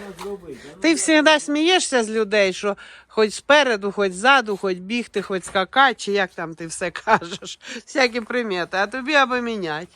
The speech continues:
Speaker 2: Отак, дивіться, як красиво. Ми можемо заглянути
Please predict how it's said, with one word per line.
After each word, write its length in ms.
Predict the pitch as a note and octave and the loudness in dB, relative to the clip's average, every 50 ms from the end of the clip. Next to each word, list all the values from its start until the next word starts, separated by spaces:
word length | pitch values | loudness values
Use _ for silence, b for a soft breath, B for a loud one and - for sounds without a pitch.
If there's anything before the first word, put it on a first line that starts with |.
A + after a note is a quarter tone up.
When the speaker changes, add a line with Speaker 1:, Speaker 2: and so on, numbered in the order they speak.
| _ _ _ _ _ _ _ _ _ b b b b b b b b b b b b b _ _ | _ _ _ _ _ _ _ _ _ b b b b b b b b b b b b b _ _
Speaker 2:
Отак, 360 | - A3+ G#3+ C4 A#3+ G#3 F#3+ | -8 -4 0 2 0 0 0
дивіться, 380 | - A#3+ C4 B3+ A3 - - F#3+ | -2 -4 -4 -4 -4 -6 -6 -6
як 120 | F3 - | -6 -6
красиво. 540 | - F#3+ G3 F#3+ F#3 - F3 E3+ E3+ E3+ F3 | -4 -2 -2 -2 -2 -4 -4 -4 -4 -4 -4
Ми 120 | F#3 G#3 | -4 -4
можемо 380 | G#3 G3+ G3+ G3+ G3 G3 F#3+ F#3+ | -4 -2 -4 -2 -2 -2 -4 -2
заглянути 760 | F#3 G#3 G#3+ A3+ A3 A3 G#3 F#3+ F#3+ F#3 F3+ - G3 F#3+ F#3 | 0 2 2 2 2 2 2 0 0 -4 -8 -8 -10 -12 -12